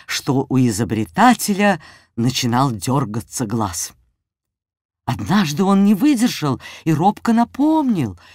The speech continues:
что уговор у них был про борьбу исключительно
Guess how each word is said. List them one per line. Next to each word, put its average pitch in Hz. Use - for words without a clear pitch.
что -
уговор 214
у 247
них 240
был 233
про 208
борьбу 202
исключительно 226